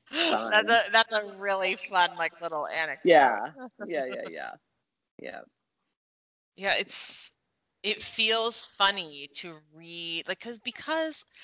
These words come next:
Speaker 1: there's something about reading a book that you just think that, like, if I'm reading a book, it's so far removed from me.
Speaker 2: Yeah.
Speaker 1: But, like, reading a book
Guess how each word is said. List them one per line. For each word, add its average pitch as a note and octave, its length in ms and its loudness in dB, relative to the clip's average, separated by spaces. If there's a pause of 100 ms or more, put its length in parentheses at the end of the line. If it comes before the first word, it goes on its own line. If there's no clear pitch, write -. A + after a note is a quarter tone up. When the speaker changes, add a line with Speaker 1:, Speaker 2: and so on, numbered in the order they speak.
(220)
Speaker 1:
there's A#3+ 140 2
something C#4 400 -2
about E4 220 0
reading A3 320 0
a F#3+ 40 2
book F3 320 -4
that - 120 -10
you F#3 160 -8
just F3 320 -2
think F#3+ 240 0
that, E3+ 180 2
like, D3+ 380 2
if F3+ 160 -4
I'm F3+ 180 0
reading F#3+ 300 0
a F#3+ 60 4
book, F3 260 -4
it's - 160 -6
so D#3+ 400 -2
far D#3 640 4
removed D3+ 560 -6
from C#3 320 -6
me. A#2+ 360 -4 (280)
Speaker 2:
Yeah. C#3+ 100 -4
Speaker 1:
But, E3+ 240 6
like, F3 220 4 (240)
reading B3 200 -12
a C#4 60 -8
book C4+ 180 -8